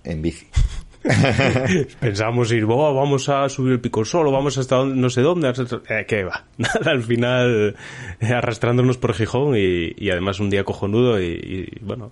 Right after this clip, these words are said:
Speaker 2: ya se vieron ahí las vistas y todo eso. Estuvo
Speaker 1: Sí.
Speaker 2: bien, ¿no?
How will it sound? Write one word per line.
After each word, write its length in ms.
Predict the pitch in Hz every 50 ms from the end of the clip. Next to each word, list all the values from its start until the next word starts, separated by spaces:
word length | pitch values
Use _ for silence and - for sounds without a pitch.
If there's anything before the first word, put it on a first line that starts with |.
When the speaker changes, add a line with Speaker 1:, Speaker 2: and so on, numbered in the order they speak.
| - -
Speaker 2:
ya 100 | 98 95
se 100 | - 110
vieron 220 | 104 98 92 95 92
ahí 60 | 90
las 160 | 95 98 98
vistas 300 | 113 110 110 - 98 -
y 60 | 95
todo 200 | - 92 92 90
eso. 180 | 80 - - - _ - - - - - - -
Estuvo 220 | - 170 165 151
Speaker 1:
Sí. 60 | 123 113
Speaker 2:
bien, 140 | 95 - - -
¿no? 240 | 113 131 156 147